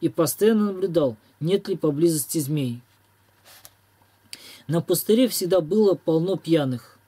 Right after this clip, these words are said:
валялись бутылки из-под дешёвого вина, разбитые стаканы, кучи мусора, полуразрушенные строения и полицейские машины стали для нас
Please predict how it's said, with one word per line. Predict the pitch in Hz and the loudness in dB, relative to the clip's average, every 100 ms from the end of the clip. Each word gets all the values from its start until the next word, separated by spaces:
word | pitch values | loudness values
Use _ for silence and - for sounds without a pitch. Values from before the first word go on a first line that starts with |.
| _ - | _ -8
валялись | 127 170 220 214 175 | -2 2 4 2 0
бутылки | 196 - 208 202 - | -2 -2 -2 -2 -2
из-под | 151 - 160 143 | -4 -2 -4 -2
дешёвого | 143 - 175 165 156 | -4 0 2 4 2
вина, | 151 147 131 113 _ _ _ _ _ _ _ - - - | 0 0 -2 -4 _ _ _ _ _ _ _ -20 -18 -2
разбитые | 156 165 156 226 220 202 | 0 0 0 0 0 -2
стаканы, | - 196 - 170 135 113 117 _ _ _ | 0 -2 0 0 0 -4 -8 _ _ _
кучи | - 220 - | -4 -2 0
мусора, | 214 208 175 - 131 113 120 _ _ | 2 2 0 -2 -4 -8 -14 _ _
полуразрушенные | 170 175 190 190 202 233 - 202 190 | 2 4 6 2 2 0 -2 -4 -4
строения | - 175 185 226 190 131 104 _ _ _ | -2 0 4 4 2 -2 -6 _ _ _
и | 160 | -6
полицейские | 143 175 170 - 220 196 - 190 | 0 2 2 2 0 0 -2 -4
машины | 190 165 170 143 120 - _ - - | -4 -2 -2 -2 -4 -6 _ -20 -12
стали | - - 220 220 | -8 0 2 2
для | 170 165 | 2 0
нас | 160 139 - | 0 -2 -6